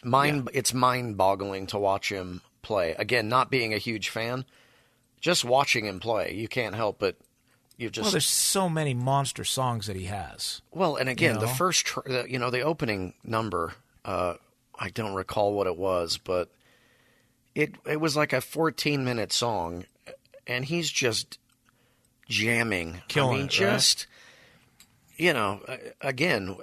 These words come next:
Speaker 1: if you're a music fan, if you like music, if you can appreciate music and,
Speaker 2: Mm-hmm.
Speaker 1: you know, a good musician,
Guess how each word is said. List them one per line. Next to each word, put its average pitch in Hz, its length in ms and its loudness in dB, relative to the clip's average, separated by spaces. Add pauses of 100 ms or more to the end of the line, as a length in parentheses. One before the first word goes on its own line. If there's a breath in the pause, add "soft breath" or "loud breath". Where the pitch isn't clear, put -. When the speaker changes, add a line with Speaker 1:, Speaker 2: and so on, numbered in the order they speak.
(760)
Speaker 1:
if - 200 -4
you're 214 200 4
a 147 100 4
music 131 560 0
fan, 82 460 -6 (300)
if 123 160 -8
you 196 100 2
like 147 240 4
music, 104 460 -4
if 107 100 -4
you 131 100 0
can 127 120 -2
appreciate 104 580 0
music 92 460 -4
and, 98 140 0
Speaker 2:
Mm-hmm. 123 140 0 (600 loud breath)
Speaker 1:
you 98 140 -2
know, 87 360 -2
a 95 80 0
good 101 220 0
musician, 95 760 0